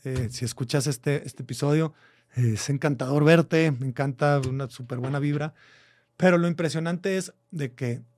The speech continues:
tengo más tomando de lo que él tiene de vida, güey. ¿Sí? Y él ya está a, a punto de graduarse de universidad, güey. Entonces, sí, sí, ya está cañón. O sea, veintitantos años tomando, ya está,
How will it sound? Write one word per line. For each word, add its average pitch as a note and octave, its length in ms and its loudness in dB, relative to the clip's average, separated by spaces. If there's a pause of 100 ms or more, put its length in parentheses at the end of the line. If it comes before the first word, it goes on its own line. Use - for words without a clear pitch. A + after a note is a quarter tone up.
(100)
tengo G3+ 300 2
más G#3 220 2
tomando F#3+ 460 4
de F#3+ 80 6
lo D#3 160 2
que - 80 0
él D#3 120 2
tiene E3 200 -2
de D3 100 0
vida, C#3+ 260 -2
güey. G#2 200 -18 (800)
¿Sí? E3+ 340 -4 (120)
Y D#3 140 0
él E3 100 2
ya G3+ 80 2
está E3+ 420 2
a, C3+ 120 -2 (240)
a C3 120 -6
punto C#3 220 -2
de E3 60 2
graduarse C3 380 -2
de D#3+ 40 -2
universidad, C#3+ 560 -6
güey. - 180 -18 (720)
Entonces, G3+ 500 0
sí, A3+ 300 4
sí, A3 500 -4
ya F#3+ 160 -6
está G#3+ 220 -8
cañón. F#3 500 -4
O C3+ 100 -10
sea, C3+ 140 -4
veintitantos E3 600 -6
años G3 260 -6
tomando, E3 380 -8
ya F3+ 140 -2
está, E3 320 -2